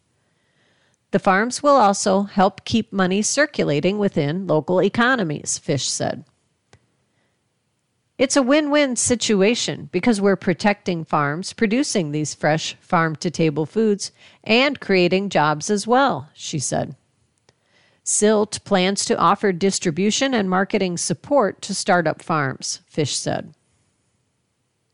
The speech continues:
One of the farms protected by silt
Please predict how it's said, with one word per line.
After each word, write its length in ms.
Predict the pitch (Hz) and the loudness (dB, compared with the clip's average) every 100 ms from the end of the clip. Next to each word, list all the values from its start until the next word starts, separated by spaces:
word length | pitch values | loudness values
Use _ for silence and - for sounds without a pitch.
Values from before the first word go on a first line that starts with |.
| _ _ _ _ _ _ _ _ _ _ _ - | _ _ _ _ _ _ _ _ _ _ _ 0
One 200 | 226 311 | 2 2
of 140 | 359 | 2
the 80 | 269 | 0
farms 540 | - 175 151 151 190 | 2 2 2 0 -4
protected 640 | - 202 - 330 - 170 147 | 0 0 2 0 2 -2 0
by 140 | 151 | 0
silt 540 | 151 - 147 185 - | 0 0 -2 -2 -6